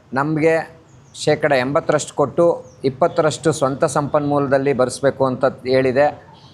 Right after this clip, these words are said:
ಪ್ರತಿ ತಿಂಗಳು ಈ ಸ್ವಂತ ಸಂಪನ್ಮೂಲದಲ್ಲಿ ಭರಿಸ್ಬೇಕಾದ್ರೆ ಸುಮಾರು ಎರಡರಿಂದ ಮೂರು ಕೋಟಿ ವೆಚ್ಚ ಬೀಳುತ್ತೆ.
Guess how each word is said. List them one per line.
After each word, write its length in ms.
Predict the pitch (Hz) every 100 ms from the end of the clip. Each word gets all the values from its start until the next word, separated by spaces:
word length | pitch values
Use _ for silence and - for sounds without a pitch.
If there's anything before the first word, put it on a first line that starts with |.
| - - - -
ಪ್ರತಿ 420 | 143 147 185 185
ತಿಂಗಳು 760 | 185 160 160 165 131 123 - - - 147
ಈ 120 | 160
ಸ್ವಂತ 340 | - 143 147
ಸಂಪನ್ಮೂಲದಲ್ಲಿ 920 | 175 165 135 160 156 156 151 147 147
ಭರಿಸ್ಬೇಕಾದ್ರೆ 1040 | 135 127 139 143 143 131 143 135 123 - - - -
ಸುಮಾರು 500 | - 151 151 147 143
ಎರಡರಿಂದ 420 | 139 143 147 151
ಮೂರು 280 | 147 139 139
ಕೋಟಿ 340 | - 135 139
ವೆಚ್ಚ 260 | 123 117 -
ಬೀಳುತ್ತೆ. 600 | 135 127 123 - 143 143